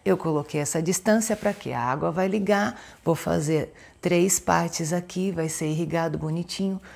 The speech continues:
cinco minutinhos, liga o segundo, molha toda essa parte nova aqui do meio, cinco minutinhos, liga o terceiro e faz o restante.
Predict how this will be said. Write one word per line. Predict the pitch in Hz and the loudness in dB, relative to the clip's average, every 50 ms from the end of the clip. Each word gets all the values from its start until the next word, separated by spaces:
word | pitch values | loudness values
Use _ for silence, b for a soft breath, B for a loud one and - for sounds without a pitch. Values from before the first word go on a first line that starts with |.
| B B | B B
cinco | - - - 240 233 220 226 214 | -8 0 4 4 4 4 4 2
minutinhos, | 208 196 196 196 190 196 - 220 220 220 226 226 202 - | 2 2 2 0 -2 -4 -2 0 0 0 0 0 -2 -2
liga | 196 190 190 202 202 190 175 185 180 | -2 0 2 2 2 2 2 2 2
o | 180 185 | 2 2
segundo, | 180 - - 214 190 202 208 214 214 208 214 208 B B B B B - | 0 0 0 0 4 4 6 6 4 4 0 -4 B B B B B -2
molha | 170 170 170 165 165 165 | 0 0 0 0 0 -2
toda | - - - 208 220 226 233 233 233 233 233 208 208 | -4 0 2 4 6 6 6 6 6 6 4 4 2
essa | 202 196 - 196 | 0 0 -2 -4
parte | 185 - 180 170 170 170 - 180 | -4 -2 -2 -2 -2 -2 -4 -4
nova | 175 170 156 156 147 156 | -2 -2 -2 -2 -4 -6
aqui | 156 - 170 | -6 -6 -4
do | 160 175 190 | -2 -2 0
meio, | 196 190 185 180 180 185 208 208 B B B B B B B B B B B _ | 0 0 0 0 0 -2 -2 -6 B B B B B B B B B B B _
cinco | - - - 247 233 214 240 | -4 2 4 4 4 6 4
minutinhos, | 220 220 214 220 214 214 - 220 220 220 220 196 | 6 6 6 4 2 2 2 4 4 4 4 4
liga | 180 190 196 190 190 196 | 4 2 2 2 2 0
o | |
terceiro | 196 214 208 196 196 - - 208 202 196 | 0 2 0 0 0 0 0 0 0 2
e | 202 | 0
faz | - - 208 202 190 180 | 0 0 0 0 2 0
o | 202 | 0
restante. | 170 208 220 214 - - - 156 123 - - - - - | 0 2 2 2 0 -2 -2 -4 -6 -6 -6 -8 -10 -10